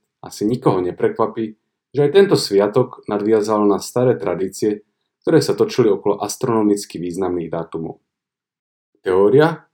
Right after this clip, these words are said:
prečo sa Vianoce vo väčšine sveta oslavujú buď dvadsiateho štvrtého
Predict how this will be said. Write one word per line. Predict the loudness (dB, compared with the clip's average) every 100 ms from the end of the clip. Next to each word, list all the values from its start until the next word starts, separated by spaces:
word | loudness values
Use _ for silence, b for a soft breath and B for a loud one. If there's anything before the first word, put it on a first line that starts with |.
| _
prečo | -8 -2
sa | 0
Vianoce | 4 6 4 4
vo | 2
väčšine | 2 0 0 0
sveta | 0 -2
oslavujú | -2 -4 0 0 2 2
buď | 0 0
dvadsiateho | 0 0 -2 -4
štvrtého | -2 -8 -4 -2 0 -2